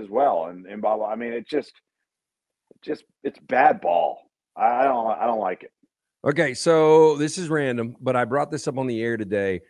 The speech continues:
Speaker 2: I, I think Florida fans are one of the more impatient fan bases in college
Speaker 1: Oh,
Speaker 2: football.
Speaker 1: yeah.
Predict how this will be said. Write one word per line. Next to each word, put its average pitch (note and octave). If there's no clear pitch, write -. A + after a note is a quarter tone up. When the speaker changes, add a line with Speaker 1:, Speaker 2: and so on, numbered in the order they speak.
Speaker 2:
I, C#3
I -
think E3+
Florida E3
fans C#3
are A#2+
one C3+
of C3+
the B2+
more B2
impatient A#2
fan A#2
bases G#2+
in G#2+
college G2
Speaker 1:
Oh, D3+
Speaker 2:
football. G#2
Speaker 1:
yeah. D#2+